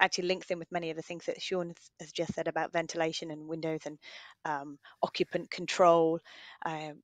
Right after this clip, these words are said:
so all of those things we try to feed back in. And again, as an industry, I think it would be quite good if, if a lot more of that P O E was more publicly available from everybody so that we can all learn from lessons,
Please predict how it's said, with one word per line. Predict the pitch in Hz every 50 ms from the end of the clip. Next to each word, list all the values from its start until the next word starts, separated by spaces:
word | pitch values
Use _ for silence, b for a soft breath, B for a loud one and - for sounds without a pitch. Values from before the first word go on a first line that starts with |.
| - -
so | - - 196 180 175 180 180 170 - _ _
all | 233 233 220
of | 190
those | 202 185 185
things | - - 196 180 170 -
we | 196
try | - - 190 175
to | - 180
feed | - - 190 180 -
back | - 170 170 - -
in. | 190 185 170 160
And | - 180 185 190 - -
again, | 214 208 240 233 226
as | 208 - -
an | 202
industry, | 208 220 196 190 - - - -
I | 165
think | - - 175 -
it | - -
would | 175 170 -
be | - 170 170 165 b b b b b -
quite | - 196 180 170 -
good | - 196 170
if, | 175 160 - - - - _
if | - - -
a | 175
lot | 165 170 165 -
more | 202 202 190 180
of | 165
that | 175 165 - -
P | - 190 180
O | 175 170
E | 170 170 170
was | 160 165 165 - _ -
more | 196 170 165 - -
publicly | - 196 160 185 - - - 180 165 156 170 b b b b -
available | 175 175 175 175 185 190 170 160 156 165
from | - - 180 175
everybody | 180 185 170 180 170 - 165 - 170
so | - - 190
that | 175 196 -
we | 214 214
can | - 220 214
all | 220 240 233
learn | 202 165 160 165 160 160
from | 160 - - 165 156 160
lessons, | 170 165 160 165 - - 170 170 175 -